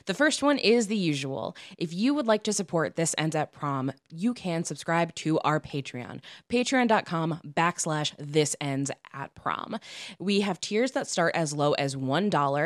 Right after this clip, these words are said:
and ones that go all the way up to ten dollars. If you want to give us more, that's cool too. And this month on the Patreon, we've got some really cool stuff for you. As part of our musical milestones,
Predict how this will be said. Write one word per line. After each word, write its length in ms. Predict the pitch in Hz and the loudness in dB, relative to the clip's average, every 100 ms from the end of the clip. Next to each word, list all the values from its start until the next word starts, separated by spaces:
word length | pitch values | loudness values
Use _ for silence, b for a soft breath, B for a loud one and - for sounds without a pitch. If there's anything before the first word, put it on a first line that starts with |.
| 175 | 2
and 440 | 175 175 170 - - | 2 0 -2 -6 -16
ones 320 | 139 143 143 | -4 -2 -2
that 140 | 180 | -2
go 140 | 170 156 - | 0 0 0
all 120 | 131 | -2
the 60 | 156 | 0
way 160 | 170 | 0
up 160 | - - | -2 -6
to 80 | 147 | -2
ten 220 | 320 294 | 4 6
dollars. 320 | 143 110 - | 4 2 -4
If 100 | 233 | -2
you 60 | 330 | 2
want 140 | 320 | 2
to 40 | 311 | 2
give 120 | 302 | 0
us 80 | 302 | 0
more, 200 | 320 339 | 0 -2
that's 500 | 170 143 147 151 175 | -6 -2 2 2 0
cool 340 | - 208 214 208 | -2 2 4 2
too. 380 | 143 - 110 208 B B B | -2 -4 -8 -10 B B B
And 160 | 185 220 | 4 4
this 160 | 262 | 4
month 180 | 277 262 | 2 2
on 60 | 226 | 0
the 80 | |
Patreon, 500 | 196 180 190 170 160 | 0 -2 -2 -2 0
we've 180 | 151 160 | 0 0
got 220 | 160 - | 0 -2
some 220 | 175 165 147 | -2 -2 -2
really 340 | 156 151 151 | 0 0 -2
cool 260 | - 143 139 | -4 -6 -4
stuff 300 | - 117 - | -2 -4 -6
for 260 | - 73 | -8 -8
you. 300 | 110 - - B B B | -8 -8 -8 B B B
As 180 | 165 - | -2 0
part 340 | 202 202 - | 2 4 4
of 160 | 180 - | 0 0
our 240 | 165 156 151 | 2 2 2
musical 340 | 165 147 151 | 0 -2 -2
milestones, 680 | 147 170 208 220 226 233 220 | 2 4 2 2 0 0 -2